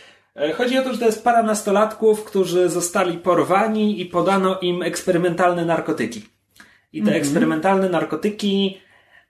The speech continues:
Speaker 1: albo dały im moce, albo obudziły ich moce, gdyż albowiem tu jest takie, e,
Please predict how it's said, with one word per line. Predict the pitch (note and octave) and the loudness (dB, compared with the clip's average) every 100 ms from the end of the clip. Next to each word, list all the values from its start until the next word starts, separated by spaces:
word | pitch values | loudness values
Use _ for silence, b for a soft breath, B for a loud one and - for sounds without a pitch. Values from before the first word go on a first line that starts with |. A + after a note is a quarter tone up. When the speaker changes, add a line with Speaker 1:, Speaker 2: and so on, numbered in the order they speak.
| _ | _
Speaker 1:
albo | D3 D3 C#3+ C3 | -4 -2 0 -2
dały | G#2 F3 A3 A#3 | 0 2 2 0
im | A3 G#3+ G#3 | 0 2 4
moce, | G#3 A#3 A#3 B3 C4+ - - | 4 2 0 -2 -2 -6 -12
albo | - F#3 F#3 F3+ F3+ | -4 0 2 2 2
obudziły | D#3 E3 D#3 D#3 C3+ | 0 0 2 2 2
ich | C3+ B2 C3+ | -2 -6 0
moce, | C#3+ C#3+ G3+ F3 | 0 2 -2 0
gdyż | E3+ E3 | -2 0
albowiem | F3 D#3 E3 D#3+ D#3+ E3 D#3+ B B - | 0 2 0 2 0 0 -6 B B -6
tu | D#3 | -2
jest | D3+ D3+ | 0 0
takie, | D#3 - D3+ C#3+ | -4 -2 0 2
e, | C#3 | 2